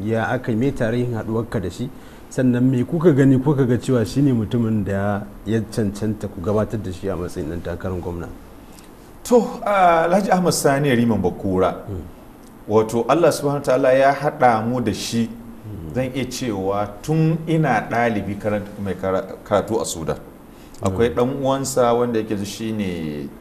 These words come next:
Speaker 2: sarkin Zamfaran Anka,
Speaker 1: Hmm.
Speaker 2: wanda yake a lokacin yana aiki a embassy ta Sudan.
Speaker 1: Hmm.
Speaker 2: In zan koma hutu yakan bani wasiƙu in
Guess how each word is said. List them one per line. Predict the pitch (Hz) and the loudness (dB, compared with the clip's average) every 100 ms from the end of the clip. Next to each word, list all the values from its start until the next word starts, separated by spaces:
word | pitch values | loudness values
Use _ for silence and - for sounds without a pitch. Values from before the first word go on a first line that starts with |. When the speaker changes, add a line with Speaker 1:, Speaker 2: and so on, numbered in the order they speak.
| - - - | -20 -20 -8
Speaker 2:
sarkin | - 107 107 117 110 | -2 -2 -2 -2 -2
Zamfaran | 107 98 90 90 95 104 | -2 -2 -2 -4 -4 -2
Anka, | 117 123 113 104 - - - | -2 0 2 2 0 -16 -12
Speaker 1:
Hmm. | 90 76 71 76 | -12 -10 -12 -2
Speaker 2:
wanda | 107 110 | 0 2
yake | 110 | 2
a | 107 | 2
lokacin | 101 120 110 - 107 | 2 2 0 -2 -2
yana | 104 104 95 | -2 -2 -2
aiki | 104 104 107 | -2 -4 -4
a | 82 95 | -4 -2
embassy | 107 98 - 101 | 0 0 -2 -4
ta | 98 101 | 0 0
Sudan. | 98 95 90 113 | 0 -2 2 2
Speaker 1:
Hmm. | 113 - 98 87 - | 0 -10 -12 -12 -6
Speaker 2:
In | 131 | -2
zan | 127 127 | 2 2
koma | 104 120 110 | 0 -2 -2
hutu | 104 110 117 | -2 -2 -2
yakan | 113 117 95 92 | -2 -2 -4 0
bani | 110 113 113 101 | 2 2 0 -2
wasiƙu | 90 - 95 87 - 107 107 | -4 -6 -8 -8 -6 -6 -6
in | 90 | -8